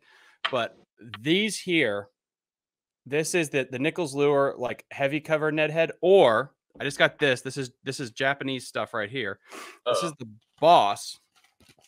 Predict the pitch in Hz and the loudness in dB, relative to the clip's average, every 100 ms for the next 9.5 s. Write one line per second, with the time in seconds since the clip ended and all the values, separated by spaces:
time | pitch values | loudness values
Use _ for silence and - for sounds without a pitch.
0 | - 127 170 165 - 160 170 151 117 - | -10 -6 -2 -2 -2 -6 -4 -4 -4 -8
1 | _ 190 202 - 208 196 - - 160 151 | _ -4 -4 -2 0 0 -4 0 2 4
2 | 151 156 - _ _ _ _ _ _ 160 | 2 -2 -12 _ _ _ _ _ _ -2
3 | 180 208 190 165 170 151 151 135 127 127 | 0 0 -2 0 0 2 4 6 4 0
4 | - 117 131 151 143 123 101 104 - - | -6 -6 0 0 0 -4 -4 -10 -10 -20
5 | _ _ _ _ _ _ _ - - _ | _ _ _ _ _ _ _ -20 -20 _
6 | - - - - - - - - - - | -20 -20 -20 -16 -2 2 2 2 2 2
7 | - _ _ _ - 139 135 120 143 156 | -6 _ _ _ -10 -8 -6 -2 2 2
8 | 160 156 147 143 117 123 120 101 123 123 | 2 -4 -2 -4 -2 -4 -4 -4 -4 -4
9 | 113 - 104 92 - | -8 -6 -6 -8 -12